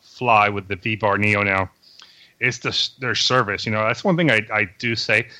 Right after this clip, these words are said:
Don't go out and buy the most expensive ones. Like, I know that you have the brushless B Ks. Those are very, they're, even though they're very well priced, they're still expensive servos.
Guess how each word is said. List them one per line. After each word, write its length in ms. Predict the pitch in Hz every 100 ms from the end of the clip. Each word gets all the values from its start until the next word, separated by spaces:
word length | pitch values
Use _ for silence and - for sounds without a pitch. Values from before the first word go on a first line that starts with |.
| - - _ _
Don't 220 | 160 208
go 100 | 190
out 140 | 180
and 100 | 165 110
buy 120 | 127
the 80 | 113
most 280 | 107 120 -
expensive 440 | - 113 156 135
ones. 260 | 147 139 -
Like, 180 | 113 139
I 80 | 151
know 200 | 180 170
that 100 | 127
you 180 | 131 135
have 200 | 131 113
the 40 |
brushless 520 | 107 117 110 - 95 - _
B 120 | 135
Ks. 340 | 110 110 85 -
Those 280 | 110 175 180
are 340 | 143 110 110 -
very, 240 | 123 143 160
they're, 160 | 139 185
even 200 | 190 196
though 140 | 175
they're 140 | 139 123
very 220 | 127 147
well 180 | 135 123
priced, 360 | - 151 -
they're 100 | 131
still 220 | 131 196 143
expensive 360 | - 131 -
servos. 460 | - 160 107 90